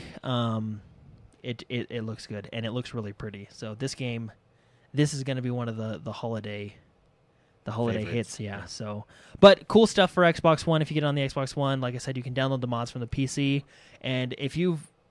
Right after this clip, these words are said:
Speaker 1: played Skyrim at all or have seen any of those mods, the modding community for the, for the Bethesda games is, is really good.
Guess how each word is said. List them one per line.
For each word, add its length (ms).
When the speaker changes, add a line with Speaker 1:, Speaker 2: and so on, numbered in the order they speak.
Speaker 1:
played 220
Skyrim 420
at 60
all 340
or 220
have 140
seen 200
any 160
of 80
those 180
mods, 360
the 80
modding 280
community 420
for 200
the, 160
for 280
the 100
Bethesda 420
games 380
is, 560
is 160
really 320
good. 320